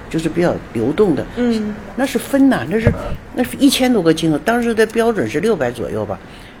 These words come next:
Speaker 1: 我是分镜头啊，
Speaker 2: 嗯。
Speaker 1: 分的是那样的短的，那现在我也分不出来。
Speaker 2: 嗯。
Speaker 1: 那个时候我，这，哟，我怎么分的？我天哪，
Speaker 2: <laughs>
Speaker 1: 这么流动，就是怎，
Speaker 2: 嗯。
Speaker 1: 怎么的，这，这，这，这，我，那都完全按照分镜头拍的。
Speaker 2: 嗯。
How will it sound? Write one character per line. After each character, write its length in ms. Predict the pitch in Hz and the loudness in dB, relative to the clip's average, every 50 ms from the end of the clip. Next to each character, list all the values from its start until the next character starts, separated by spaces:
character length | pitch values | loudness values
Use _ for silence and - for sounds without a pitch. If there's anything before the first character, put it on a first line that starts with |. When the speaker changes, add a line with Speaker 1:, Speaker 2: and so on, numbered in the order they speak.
| - - | -16 -6
Speaker 1:
我 160 | - 175 175 | 0 2 2
是 140 | 170 175 247 | 2 2 -2
分 220 | 240 - 285 277 262 | -2 0 0 2 2
镜 180 | 285 269 202 | 2 2 2
头 180 | 165 151 123 120 | 2 0 0 -2
啊， 120 | 131 117 110 | -4 -4 -6
Speaker 2:
嗯。 60 | 104 | -6
Speaker 1:
分 240 | 107 233 262 254 233 | -2 0 2 2 4
的 100 | 214 180 | 2 2
是 200 | 165 - 175 - 104 - - - - - - - - - - - 151 151 - - - 117 160 | 0 0 -2 -4 -4 -8 -14 -20 -20 -20 -20 -20 -20 -20 -16 -12 -10 -10 -10 -10 -12 -8 0
那 100 | 170 220 | 2 2
样 200 | 226 208 185 170 | 4 4 4 2
的 80 | 160 156 | 2 0
短 240 | 151 - 143 117 85 - 104 | 0 0 -2 -2 -2 -4 -6
的， 140 | 120 117 117 | -6 -4 -2
那 180 | 131 180 214 220 - | -2 -2 -2 -4 -4
现 260 | - - - 262 254 | -4 -2 -2 0 0
在 100 | 240 233 | 0 -2
我 160 | 196 139 143 | -2 0 0
也 60 | 143 139 | -2 0
分 180 | - - 139 151 | -2 -2 -2 -2
不 80 | 147 | -2
出 160 | 143 - 135 | -2 -4 -4
来。 160 | 131 139 - - - - - | -4 -4 -8 -10 -12 -10 -4
Speaker 2:
嗯。 180 | 226 240 233 233 | -2 0 2 4
Speaker 1:
那 80 | 294 | 6
个 80 | 302 277 | 6 6
时 60 | 214 277 | 4 2
候 60 | 269 | 0
我， 120 | 262 - - - - | -2 -4 -6 -10 -12
这， 160 | - 254 277 285 - - - - - - - - - 196 | -10 -8 -8 -8 -10 -10 -12 -12 -12 -12 -12 -10 -8 -8
哟， 60 | 156 117 | -6 -6
我 60 | - 185 - | -6 -8 -8
怎 120 | - 120 - | -10 -10 -10
么 120 | 101 104 | -10 -12
分 320 | - - - 190 185 196 | -12 -6 -4 -4 -4 -2
的？ 80 | 196 180 | -2 -2
我 140 | 135 101 117 | -4 -4 -6
天 360 | - 277 226 - 294 285 139 139 | -6 -6 -4 0 0 0 0 2
哪， 80 | 320 302 | 0 0
Speaker 2:
<laughs> 40 | 269 | 0
Speaker 1:
这 100 | 254 254 | 0 0
么 120 | 247 214 | 0 0
流 260 | 165 143 131 131 165 | -2 -2 -2 -2 -2
动， 160 | 160 202 185 - - - - - | -2 -2 -6 -6 -12 -18 -12 -4
就 120 | - 214 | -2 0
是 100 | - 208 - | 0 2 2
怎， 160 | 226 - - | 2 0 0
Speaker 2:
嗯。 40 | - | 0
Speaker 1:
怎 120 | 175 156 | -2 -2
么 80 | 165 160 | -2 -2
的， 160 | 165 170 160 | -2 -4 -4
这， 160 | 175 - 170 | -4 -4 -4
这， 140 | 170 180 175 | -2 -2 -4
这， 140 | 180 185 165 | -4 -4 -4
这， 140 | 156 143 - - - - - - - - | -6 -8 -8 -10 -14 -14 -14 -14 -8 -6
我， 100 | - - - - - - - | -6 -6 -6 -10 -14 -6 0
那 140 | 277 302 262 | 0 2 2
都 100 | - 180 | 0 -2
完 180 | 147 135 143 185 | -2 -4 -6 -4
全 120 | 226 226 | -4 -2
按 180 | 311 233 196 185 | -2 0 0 -2
照 60 | 165 143 | 0 2
分 220 | - - - 151 | 2 2 2 2
镜 120 | 156 147 131 | 2 0 0
头 60 | 117 110 101 | -2 -6 -6
拍 160 | - - - - | -8 -8 -8 -8
的。 180 | 104 101 104 - - - | -10 -10 -12 -12 -10 -6
Speaker 2:
嗯。 280 | 233 233 220 208 202 190 | -4 -2 0 0 -2 -4